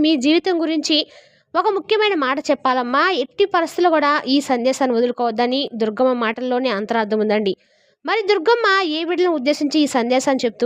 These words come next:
ఉన్నారో, వారి జీవితం జరిగేటువంటి ఎటువంటి ముఖ్యమైన విషయాలను ఈరోజు దుర్గమ్మ తన బిడ్డలతో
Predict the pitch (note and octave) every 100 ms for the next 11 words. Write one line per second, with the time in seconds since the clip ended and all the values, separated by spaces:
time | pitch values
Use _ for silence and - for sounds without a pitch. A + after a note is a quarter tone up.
0 | A#3 A3+ A3 A#3 G#3 A3+ A#3+ G#3 B3 B3+
1 | C#4+ B3 B3 B3 B3+ A#3+ A#3+ C4 D#4 D#4
2 | C4+ B3 C4 A#3+ A3+ - A#3+ A#3 A3+ -
3 | - - - - G4+ B4 A#4 G#4 F4 G4+
4 | A4 F4+ F4+ E4+ D4+ C4+ D4 D4